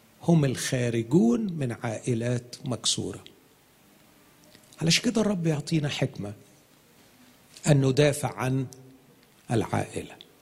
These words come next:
أمين؟ قد لا تكون العائلة مصدر السعادة.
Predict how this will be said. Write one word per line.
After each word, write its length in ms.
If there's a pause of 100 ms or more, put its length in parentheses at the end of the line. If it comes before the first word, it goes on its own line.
(640)
أمين؟ 480 (4000)
قد 160
لا 120
تكون 380
العائلة 540
مصدر 360
السعادة. 600